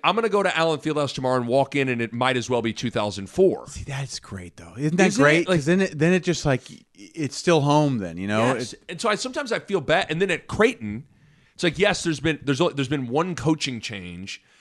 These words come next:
Speaker 1: but a lot of the same. Now, like, Bruce Rasmussen is retired, so things are starting to change a little
Speaker 2: But
Speaker 1: bit,
Speaker 2: the
Speaker 1: but, like,
Speaker 2: administration,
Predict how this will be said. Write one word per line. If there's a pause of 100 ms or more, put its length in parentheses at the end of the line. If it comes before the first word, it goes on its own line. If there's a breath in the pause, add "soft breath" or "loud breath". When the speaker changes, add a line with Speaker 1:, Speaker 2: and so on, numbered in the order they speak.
(160 soft breath)
Speaker 1:
but
a
lot
of
the
same.
Now,
like,
Bruce
Rasmussen
is
retired,
so
things
are
starting
to
change
a
little
Speaker 2:
But
Speaker 1:
bit,
Speaker 2:
the
Speaker 1:
but,
like,
Speaker 2:
administration,